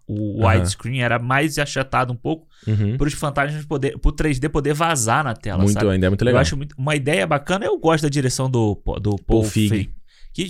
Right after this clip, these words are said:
Speaker 1: dirigiu o The Office também, né?
Speaker 2: Vários episódios de The
Speaker 1: Ah.
Speaker 2: Office, ele dirige, quem mais do Paul Feig dirige? Ele dirige aquele da Bridesmaids,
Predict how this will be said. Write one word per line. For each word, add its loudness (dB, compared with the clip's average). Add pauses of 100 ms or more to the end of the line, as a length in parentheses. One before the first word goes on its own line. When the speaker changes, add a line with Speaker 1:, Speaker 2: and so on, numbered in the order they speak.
Speaker 1:
dirigiu -4
o -6
The 0
Office -2
também, -2
né? -2
Speaker 2:
Vários 2
episódios 2
de 0
The 4
Speaker 1:
Ah. 6
Speaker 2:
Office, -2
ele 2
dirige, 0
quem -2
mais 0
do -4
Paul 0
Feig -2
dirige? 2
Ele 0
dirige 2
aquele 0
da 4
Bridesmaids, 2